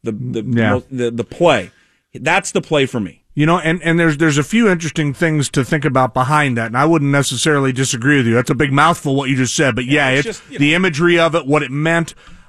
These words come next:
Speaker 2: The Niners at the time were not, th-, they weren't winning anything. They were kind of s-, the, the new team that everybody's like, "Hey, yeah, it's the Cowboys." Everybody
Speaker 1: They beat
Speaker 2: hates
Speaker 1: the
Speaker 2: the
Speaker 1: old
Speaker 2: Cowboys.
Speaker 1: guard.
Speaker 2: And, and the Niners had not had any of the success that they were gonna come to enjoy.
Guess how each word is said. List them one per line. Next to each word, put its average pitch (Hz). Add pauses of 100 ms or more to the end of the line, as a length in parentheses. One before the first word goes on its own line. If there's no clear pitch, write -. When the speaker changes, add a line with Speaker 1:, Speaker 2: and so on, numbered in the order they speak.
Speaker 2:
The 143
Niners 175
at 151
the 160
time 156
were 143
not, 165 (640)
th-, 147
they 143
weren't 190 (200)
winning 139
anything. 127 (400)
They 170
were 214
kind 180
of 170
s-, -
the, 175
the 147
new 226
team 160
that 139
everybody's 170
like, 170
"Hey, 240
yeah, 214
it's 170
the 165
Cowboys." 170
Everybody 185
Speaker 1:
They 175
beat 180
Speaker 2:
hates 156
Speaker 1:
the 160
Speaker 2:
the 165
Speaker 1:
old 175
Speaker 2:
Cowboys. 226
Speaker 1:
guard. - (300)
Speaker 2:
And, 160
and 165
the 165
Niners 190
had 156
not 180
had 160
any 190
of 156
the 139
success 139
that 143
they 135
were 127
gonna 139
come 139
to 127
enjoy. 131